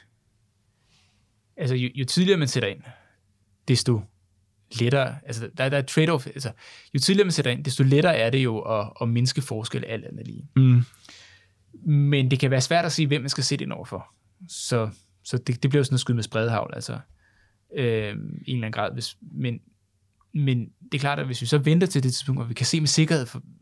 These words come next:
Speaker 1: hvem det er, der har brug
Speaker 2: Ja,
Speaker 1: for
Speaker 2: så
Speaker 1: hjælp, at så er det for nogen jo ved at være for sent.
Speaker 2: Ja.
Speaker 1: Så hvordan det lige skal vægtes, altså det, det er jo også et spørgsmål om, hvis vi havde uendelig mange ressourcer, så kan man sige, så kunne vi sætte ind tidligt for alle, og så måtte vi så leve med, at der var nogen, der fik noget, de ikke havde brug for.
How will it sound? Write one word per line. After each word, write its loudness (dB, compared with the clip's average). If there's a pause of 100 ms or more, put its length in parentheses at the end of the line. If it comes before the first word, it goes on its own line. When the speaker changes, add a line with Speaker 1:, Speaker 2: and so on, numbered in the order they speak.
(760)
Speaker 1:
hvem -2
det 0
er, -2
der -2
har -2
brug 4
Speaker 2:
Ja, 8
Speaker 1:
for 6
Speaker 2:
så 6
Speaker 1:
hjælp, 2 (520)
at 0
så 2
er -2
det 0
for 2
nogen 6
jo 2
ved 2
at 4
være -6
for -6
sent. -2 (160)
Speaker 2:
Ja. 4 (520)
Speaker 1:
Så 0
hvordan 2
det 4
lige 4
skal 0
vægtes, -4
altså -6
det, -6 (1000)
det 2
er 4
jo 4
også -2
et -8
spørgsmål -2
om, -6
hvis -10
vi 2
havde 0
uendelig 0
mange 0
ressourcer, 0
så -2 (200)
kan -2
man -2
sige, -4
så -4
kunne -4
vi -2
sætte -2
ind -6 (100)
tidligt 0
for -2
alle, -2
og -8
så -4 (180)
måtte -4
vi -4
så -2
leve 0
med, 0
at -4
der -2
var -4
nogen, -6
der -4
fik -8
noget, -6
de -6
ikke -6
havde -8
brug -10
for. -10